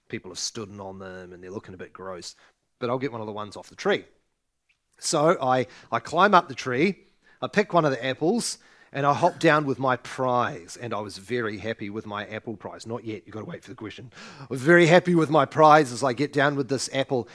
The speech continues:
and I bit into this apple, and I was shocked. There wasn't a worm inside it, if you're thinking that that's what's gonna happen. But I bit into this apple, and it was hard,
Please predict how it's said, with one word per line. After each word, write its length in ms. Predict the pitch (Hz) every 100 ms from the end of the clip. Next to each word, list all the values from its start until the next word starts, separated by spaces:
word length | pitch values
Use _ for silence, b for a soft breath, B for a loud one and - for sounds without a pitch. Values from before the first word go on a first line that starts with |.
| B -
and 160 | 151
I 200 | 143 135
bit 540 | 104 - 190 226 - _
into 400 | 196 220 226 202
this 240 | 180 165 -
apple, 400 | 160 190 156 139
and 180 | 156 160
I 120 | 156
was 200 | 143 117
shocked. 800 | - - - 247 143 - - - - -
There 100 | 120
wasn't 440 | 156 226 262 208
a 60 | 226
worm 360 | 202 220 220
inside 500 | 196 151 - 139 117
it, 140 | 98 -
if 160 | 110 -
you're 100 | 107
thinking 380 | - 139 123 113
that 120 | 107
that's 240 | 117 -
what's 160 | 104 -
gonna 200 | 101 98
happen. 280 | 95 113 170 B B B -
But 140 | 151
I 100 | 156
bit 280 | 117 214 226
into 280 | 208 190 156
this 180 | 143 -
apple, 320 | 147 - 135
and 80 | 131
it 60 |
was 120 | 123 -
hard, 800 | - - 185 254 165 90 82